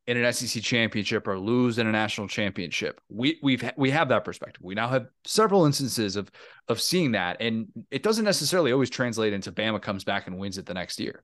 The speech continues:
It's a, that's what people thought was gonna happen in twenty twenty-two.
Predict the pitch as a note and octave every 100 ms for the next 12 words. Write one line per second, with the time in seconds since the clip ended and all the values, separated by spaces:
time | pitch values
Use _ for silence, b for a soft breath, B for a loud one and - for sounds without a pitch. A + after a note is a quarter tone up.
0 | _ - - F2 _ F2 F2+ G#2+ G2+ B
1 | B - G#2+ G#2+ A2 G#2+ - A2 A#2 A#2
2 | B2 - B2+ C3+ C3+ G3